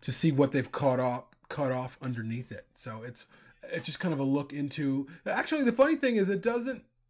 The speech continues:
throw me off. It doesn't jar me. Uh, you really can't tell what it is 'cause it is gold. So, but it's just one of those things that it's just kind of showing you how they,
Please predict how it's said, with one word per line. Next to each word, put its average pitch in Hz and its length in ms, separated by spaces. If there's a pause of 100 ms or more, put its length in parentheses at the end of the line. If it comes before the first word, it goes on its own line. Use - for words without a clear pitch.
(140)
throw 175 200
me 185 160
off. 160 240
It 185 100
doesn't 151 300
jar 135 240
me. 165 240 (300)
Uh, 170 40
you 196 160
really 254 260
can't 220 280
tell 165 200
what 131 260
it 185 100
is 240 260
'cause 139 200
it 135 100
is 135 160
gold. 131 520 (360)
So, 143 380
but 151 320
it's 156 160
just 139 140
one 156 120
of 147 60
those 139 140
things 147 300
that 127 180
it's 127 120
just 131 140
kind 143 160
of 123 80
showing 139 320
you 135 160
how 123 180
they, 131 300